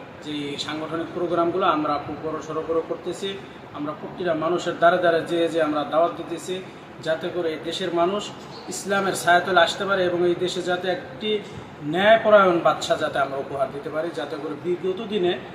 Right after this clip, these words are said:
যে সমস্ত অন্যায়, অত্যাচার, জুলুম, নির্যাতন এবং দুর্নীতি বাংলাদেশে হয়েছে, ভবিষ্যতে যাতে এরকম আর কোনো সরকার না আসে যারা নাকি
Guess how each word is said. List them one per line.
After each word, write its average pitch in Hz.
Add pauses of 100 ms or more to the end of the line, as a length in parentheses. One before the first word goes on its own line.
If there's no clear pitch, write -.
(220)
যে 175
সমস্ত 185
অন্যায়, 196
অত্যাচার, 185 (100)
জুলুম, 202
নির্যাতন 190 (380)
এবং 170
দুর্নীতি 254
বাংলাদেশে 190
হয়েছে, 190 (920)
ভবিষ্যতে 226
যাতে 208
এরকম 190
আর 185 (140)
কোনো 240
সরকার 202
না 180
আসে 208
যারা 170
নাকি 165